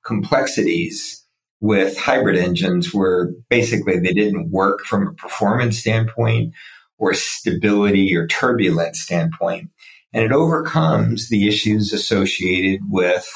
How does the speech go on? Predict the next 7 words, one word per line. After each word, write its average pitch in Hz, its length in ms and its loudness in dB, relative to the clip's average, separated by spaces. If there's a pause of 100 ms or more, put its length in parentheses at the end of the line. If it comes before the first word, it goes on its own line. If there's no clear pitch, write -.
(120)
liquid 98 360 -4
bipropellants - 760 -2
from 92 240 -4
a 85 60 -4
safety 110 480 -2
standpoint, 92 560 -4
because 104 480 -2